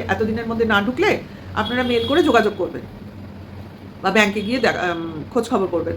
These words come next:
এগুলো বলে। তো আমার সেই ডেটটা পেরিয়ে গেছিলো। তো সেই জন্য আমি ভাবছিলাম, রুনা তো অনেক পুরনো, তা ও হয়তো ব্যাপারটা জানলেও জানতে পারে। মনে হয় না কাছের লোক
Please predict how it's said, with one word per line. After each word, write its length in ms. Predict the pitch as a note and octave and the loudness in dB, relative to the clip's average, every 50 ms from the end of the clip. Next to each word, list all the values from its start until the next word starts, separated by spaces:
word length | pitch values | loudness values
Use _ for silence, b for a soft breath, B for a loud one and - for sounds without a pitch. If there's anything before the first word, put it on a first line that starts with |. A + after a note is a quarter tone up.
| - - | -6 -4
এগুলো 220 | B3+ B3 C4+ C4+ A3+ | 0 2 2 4 4
বলে। 240 | G3 F3+ E3 - - - - B B B - - | 4 4 2 2 -2 -8 -10 B B B -8 -2
তো 60 | G3 | 2
আমার 240 | F#3+ F#3+ A3 C4 D4 - | 2 2 2 2 0 0
সেই 100 | E4 C#4 | 0 4
ডেটটা 320 | A3+ A3+ A3 A3 - C#4+ | 4 4 4 4 0 -2
পেরিয়ে 320 | D4+ - A#3 G#3+ G#3 F#3+ D#3+ | 0 2 0 2 2 2 2
গেছিলো। 340 | D#3 C#3+ - - - - - - - - - - | 2 -2 -4 -6 -12 -12 -12 -12 -14 -14 -12 -10
তো 60 | G3 - | -6 0
সেই 120 | G#3+ A3 | 0 0
জন্য 180 | A3 A#3+ B3+ D4+ | 0 0 0 0
আমি 140 | C#4 A#3 G3+ | 0 2 2
ভাবছিলাম, 340 | G3+ F#3 F#3+ F#3+ F#3+ F#3 F#3 | 0 0 0 0 -2 0 0
রুনা 220 | G3 G3 G#3 G3+ G3+ - | 0 0 0 -2 -2 -2
তো 60 | B3 | 0
অনেক 180 | A#3 G#3+ A3 A3 - - | 0 0 0 -4 -6 -4
পুরনো, 340 | A#3+ B3+ C#4+ G4 A4 E4+ - B B B B B B | -4 -2 0 2 0 0 -2 B B B B B B
তা 120 | - F3+ - | -6 -4 0
ও 140 | - C4 D#4 | 4 4 4
হয়তো 300 | E4+ - E4+ E4+ E4+ F#4+ | 4 4 2 2 4 4
ব্যাপারটা 460 | E4+ B3+ - B3+ A#3+ A#3 - D#4+ F#4+ | 4 4 4 2 0 0 2 0 2
জানলেও 380 | D4 B3 A3+ G#3+ A3 B3+ D4 D4 | 2 2 2 4 4 2 4 4
জানতে 240 | C#4+ C4 A3+ G#3 G3 | 2 2 2 2 0
পারে। 160 | F#3 E3 - - B B B B - | 0 -2 -4 -6 B B B B 0
মনে 140 | D#4 F#4 G#4 | 4 4 6
হয় 140 | G#4+ A4 | 6 6
না 100 | G4 E4+ | 6 4
কাছের 280 | D4 C#4+ C#4 C#4 D4+ D#4+ | 6 6 4 4 4 4
লোক 180 | D4 D4+ D4+ | 4 4 4